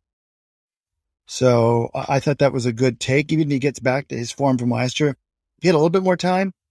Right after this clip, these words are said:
you know, maybe he could do it. And I did throw this out there. This is a guy that likes to compete. He's not afraid to lose. But I'm like, would it shock anyone?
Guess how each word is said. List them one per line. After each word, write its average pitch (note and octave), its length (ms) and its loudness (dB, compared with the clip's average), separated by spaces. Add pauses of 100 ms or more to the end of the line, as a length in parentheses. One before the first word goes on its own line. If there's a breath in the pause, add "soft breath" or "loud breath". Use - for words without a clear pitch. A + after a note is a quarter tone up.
(1000)
you D#3 120 -4
know, D3+ 200 4
maybe C#3+ 320 2
he C#3+ 120 -2
could B2+ 160 -4
do D3 160 2
it. D3 160 -4 (640)
And D#3+ 100 -6
I F3 100 0
did G#3+ 200 0
throw A3 140 4
this F#3+ 180 -2
out D#3+ 220 0
there. G#3 160 0 (100)
This E3+ 140 -10
is G#3+ 80 0
a - 20 0
guy F#3 160 2
that D#3+ 100 0
likes C#3 260 -2
to - 80 -18
compete. D3+ 360 -2
He's D3 140 -4
not D3+ 140 0
afraid C#3 360 -4
to C3 80 -4
lose. C#3 380 2
But D3 140 0
I'm D3 100 2
like, C3+ 240 0
would D3 100 2
it D3 80 -4
shock F#3+ 540 4
anyone? A2+ 500 2